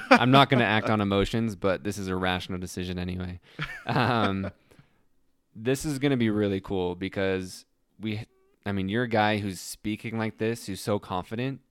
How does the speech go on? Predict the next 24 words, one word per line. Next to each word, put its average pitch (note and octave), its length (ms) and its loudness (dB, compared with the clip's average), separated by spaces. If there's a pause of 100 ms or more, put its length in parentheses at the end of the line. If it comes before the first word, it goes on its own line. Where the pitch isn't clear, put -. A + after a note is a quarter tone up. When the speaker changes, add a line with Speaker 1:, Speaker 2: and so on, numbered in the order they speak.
Speaker 2:
but F#2+ 200 -4
you're G#2 180 -2
just G2+ 180 -6
only, G2 400 -6 (320)
you're D#3+ 80 -2
not D#3 160 2
a G2+ 40 0
month G2 300 -2
into B2+ 260 0
it, A#2 80 -2
but G2 140 -2
we'll F#2 140 0
say G2 240 -2
a F#2 80 -2
month F#2 360 -6
into F2+ 340 -6
it F#2 100 -4
of F2+ 180 -8
just F2 240 -12
Speaker 1:
Yeah. G#2+ 220 2
Speaker 2:
full A2 160 6
bore F#2 320 2
into A2 320 -2
it. B2+ 200 -4